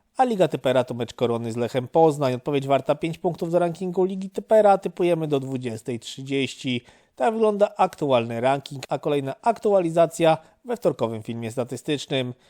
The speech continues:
Ja zapraszam do grup V I P polskich, mamy je z różnych dyscyplin, a zainteresowanych dołączeniem zapraszam drogą mailową na sportpredictions P L małpa gmail com. Możecie również wspierać kanał,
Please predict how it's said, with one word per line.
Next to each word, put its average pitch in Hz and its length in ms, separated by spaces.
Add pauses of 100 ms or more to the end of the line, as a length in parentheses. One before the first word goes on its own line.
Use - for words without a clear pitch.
(180)
Ja 247 100
zapraszam 208 400
do 143 100
grup 131 300
V 147 60
I 139 200
P - 60
polskich, 165 420
mamy 127 220
je 117 100
z - 20
różnych 120 320
dyscyplin, 147 640
a 143 60
zainteresowanych 139 760
dołączeniem 127 640 (300)
zapraszam 208 440
drogą 202 220
mailową 196 460
na 139 120
sportpredictions 120 760
P - 120
L 127 240
małpa 117 300
gmail 117 380 (120)
com. 143 320 (400)
Możecie 220 360
również 160 320
wspierać 202 500
kanał, 160 380